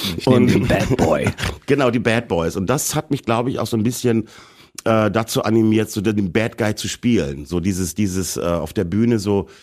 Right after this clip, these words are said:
Speaker 2: den Bösewicht zu geben. So dieses Freche, dieses Unverschämte,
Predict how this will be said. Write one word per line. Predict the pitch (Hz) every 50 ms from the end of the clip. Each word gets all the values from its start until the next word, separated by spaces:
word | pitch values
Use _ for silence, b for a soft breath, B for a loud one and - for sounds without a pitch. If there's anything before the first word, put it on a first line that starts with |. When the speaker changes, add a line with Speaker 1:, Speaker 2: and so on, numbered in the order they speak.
| B B
Speaker 2:
den | - 110 107 98
Bösewicht | 107 113 123 120 117 87 80 76 - -
zu | - 98 76
geben. | 67 80 73 69 67 76 78
So | 73 85
dieses | 82 92 92 80 90 82 -
Freche, | - - - 101 101 101 - 110 98 95 90 87
dieses | 78 87 82 85 85 -
Unverschämte, | - 104 104 98 - 104 87 - - 90 82 80 78 - - 80 76